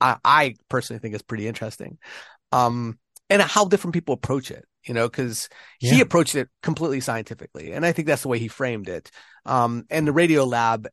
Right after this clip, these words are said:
Speaker 1: episode, they framed it a little bit more like, okay, if you had a sentence to pass along, it
Speaker 2: Yeah.
Speaker 1: didn't necessarily have to be a scientific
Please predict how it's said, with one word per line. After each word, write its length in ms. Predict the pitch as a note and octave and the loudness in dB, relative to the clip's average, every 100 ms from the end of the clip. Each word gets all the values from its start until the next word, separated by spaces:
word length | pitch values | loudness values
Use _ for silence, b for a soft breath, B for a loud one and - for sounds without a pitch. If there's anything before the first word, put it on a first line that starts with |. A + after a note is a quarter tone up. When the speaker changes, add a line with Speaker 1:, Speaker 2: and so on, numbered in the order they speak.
| _ | _
Speaker 1:
episode, 500 | A#2+ - B2 A2+ A2 | -10 -8 -8 -6 -4
they 100 | A#2+ | -6
framed 320 | - C3+ B2 | -4 -4 -2
it 100 | A#2 | -2
a 60 | A2+ | -4
little 220 | A#2 A#2 | -4 -4
bit 140 | A#2 G2 | -4 -6
more 260 | A2+ A2 | -6 -4
like, 260 | A2 A2+ B2 | -4 -4 -6
okay, 200 | B2 B2 | -4 -4
if 100 | C#3+ | -2
you 60 | |
had 80 | C#3+ | -2
a 40 | B2+ | -2
sentence 400 | C#3 G#2+ B2 - | -6 -6 -10 -12
to 100 | - | -8
pass 320 | B2+ A2+ - | -4 -4 -6
along, 540 | G#2 A2+ G#2+ G2 G2+ B B C3+ | -6 -4 -4 -6 -10 B B -6
it 60 | |
Speaker 2:
Yeah. 60 | A2 | 0
Speaker 1:
didn't 160 | A3 G3 | 2 2
necessarily 680 | E3 - D#3 D3+ C#3 B2 b b b | 2 0 0 0 0 -2 b b b
have 220 | - D3+ - | 0 0 0
to 120 | D3 | -6
be 720 | B2+ C3+ B2+ B2 A#2+ A#2+ B2 b b _ | -4 -4 -2 -2 -4 -6 -10 b b _
a 100 | - | -6
scientific 920 | - - B2+ A2 - F#3+ G3 C3+ - | -4 -2 -2 -2 -2 -2 0 -6 -10